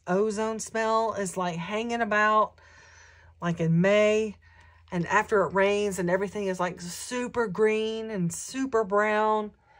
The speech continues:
you can smell the ozone thick in the air. I love that smell. And that only happens in the spring. So I do love that. But I like cold weather.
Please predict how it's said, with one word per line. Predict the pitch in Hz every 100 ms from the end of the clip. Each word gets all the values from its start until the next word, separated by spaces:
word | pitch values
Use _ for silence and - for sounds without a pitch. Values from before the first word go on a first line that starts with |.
| _ _
you | 208
can | 202
smell | 170 - 196 202 202
the | 180 170
ozone | 190 190 185 185 170
thick | - 196 202
in |
the | 196 170
air. | 175 180 175 170
I | 190 180
love | 185 175 185
that | 170 170
smell. | - 175 170 165 160 _ _ _ _ _ _ _ _ _ _ _ _ _ _ _ _ _ _ _ _ - - _ _ _ _ _ _ - _
And | 170 190
that | 220
only | 233 202
happens | 185 170 156
in | 156
the | 156
spring. | - - 160 156 147 - _ _ _ _ _ _ _ _ _ _ _ - - - _ - - - _ _
So | - 180
I | 185
do | 202 196
love | 175 170
that. | 170 170 170 _ _ _ _ _ _ _ _ _ _ _ _ - - - -
But | 220
I | 247
like | 269 262
cold | - 208 208
weather. | 185 190 170